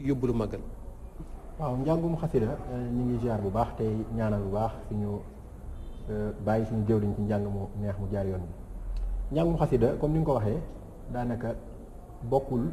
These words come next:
Speaker 2: ci style yi ñu koy defee. Maanaam am na kuréel, am na rajas comme li suñu baay bi doon def léegi, am na itam njàngum aw.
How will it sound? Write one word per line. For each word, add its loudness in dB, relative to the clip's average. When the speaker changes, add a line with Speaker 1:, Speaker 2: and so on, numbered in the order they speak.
Speaker 2:
ci -2
style -2
yi 0
ñu -2
koy 0
defee. 0
Maanaam 0
am 0
na 2
kuréel, 8
am -2
na 2
rajas 2
comme 0
li -2
suñu -4
baay 0
bi 2
doon 2
def 0
léegi, 0
am 2
na 4
itam 4
njàngum 6
aw. 4